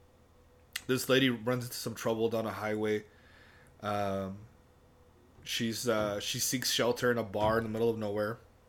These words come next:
And, yeah, sure enough, um, trouble comes to the <laughs> bar. So they're basically trying to defend themselves. It's another creature feature, basically a bunch of fucking weird looking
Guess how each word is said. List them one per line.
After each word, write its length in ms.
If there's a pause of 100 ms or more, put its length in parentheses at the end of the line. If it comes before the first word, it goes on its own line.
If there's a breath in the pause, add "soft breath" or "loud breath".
(720 loud breath)
And, 680 (1160)
yeah, 240
sure 180
enough, 420
um, 460 (1600 soft breath)
trouble 260
comes 260
to 80
the 60
<laughs> 120
bar. 220 (960 loud breath)
So 140
they're 100
basically 460
trying 240
to 140
defend 220
themselves. 420
It's 120
another 300
creature 360
feature, 600
basically 440
a 40
bunch 240
of 160 (420 soft breath)
fucking 420
weird 380 (500)
looking 460